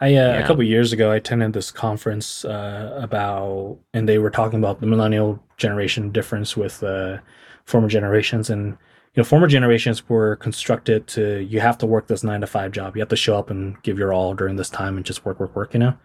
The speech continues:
Speaker 1: I don't think
Speaker 2: Yeah.
Speaker 1: millennials really function that way. We like to work on our own schedule. If you just give us deadlines, we will meet it to quality, and we can just work around our schedule. And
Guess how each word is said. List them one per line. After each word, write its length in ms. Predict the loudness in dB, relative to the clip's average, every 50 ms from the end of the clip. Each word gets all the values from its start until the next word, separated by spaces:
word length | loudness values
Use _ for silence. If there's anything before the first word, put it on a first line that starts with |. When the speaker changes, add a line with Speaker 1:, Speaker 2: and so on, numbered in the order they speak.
| _ _ _ _ -20 _ _ _ 2
Speaker 1:
I 80 | 4
don't 120 | 4 4 4
think 140 | 4 4 4
Speaker 2:
Yeah. 80 | 6
Speaker 1:
millennials 560 | 6 6 6 6 6 4 4 2 -2 -4 -2
really 200 | 0 2 2 2
function 380 | 2 2 2 2 2 2 2 0
that 120 | -2 -2 -4
way. 120 | -4 -4
We 260 | 0 2 4 6 6
like 240 | 6 6 4 2 0 -2
to 160 | -2 -4 -2
work 280 | -2 -4 -6 -8 -8
on 80 | -8 -8
our 120 | -8 -8
own 160 | -8 -8 -8 -8
schedule. 540 | -8 -8 -8 -8 -6 -6 -6 -6 -6 -8 -8 -10
If 200 | -10 -10 -4 -2
you 140 | 0 2
just 220 | 2 2 0 2 2
give 100 | 2 2
us 100 | 2 2
deadlines, 460 | 0 0 0 0 0 0 0 -2 -2
we 100 | -2 -2
will 120 | -2 -2
meet 200 | -2 -2 -2 -2
it 120 | -2 -4 -6
to 80 | -8
quality, 560 | -12 -10 -6 -4 -4 -4 -2 0 -2 -2 -2 -4 -10
and 280 | -10 -8 -6 -6 -2
we 140 | -2 -2 -2
can 120 | -2 -2 -2
just 220 | -2 -4 -4 -4
work 240 | -4 -4 -4 -2 -4
around 180 | -6 -6 -6
our 60 | -8 -8
schedule. 420 | -8 -6 -6 -6 -6 -6 -6 -6
And 180 | -8 -8 -10